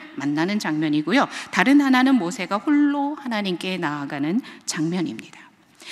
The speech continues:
모세와 기록원들이 바로와 대면한 결과 이제 바로가 어떤 사람인지 충분히 알려줬죠. 하나님께서는 이미 바로가 어떤 사람인지 다, 아,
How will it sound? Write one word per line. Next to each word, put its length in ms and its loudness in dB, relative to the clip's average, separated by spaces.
모세와 420 6
기록원들이 680 2
바로와 440 4
대면한 480 0
결과 560 0
이제 180 2
바로가 360 2
어떤 220 -2
사람인지 420 0
충분히 360 4
알려줬죠. 880 0
하나님께서는 580 4
이미 400 4
바로가 380 0
어떤 280 2
사람인지 760 0
다, 360 -2
아, 360 -8